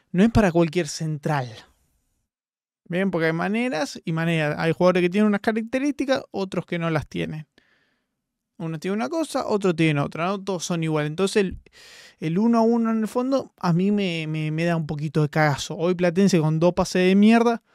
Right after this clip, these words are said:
en se-, que se entienda, ¿no? Con dos pases ya te dejaba prácticamente mano a mano, última línea.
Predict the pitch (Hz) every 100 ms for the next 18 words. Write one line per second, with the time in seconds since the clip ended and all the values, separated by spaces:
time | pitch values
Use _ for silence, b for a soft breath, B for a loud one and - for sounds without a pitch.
0 | b b b b - 165 - 151 143 -
1 | - 156 170 185 151 156 233 226 160 180
2 | 175 _ - 214 - 254 254 b b b
3 | b - 196 196 185 143 196 175 160 190
4 | 175 175 214 196 185 180 185 226 208 190
5 | 175 160 160 233 247 262 262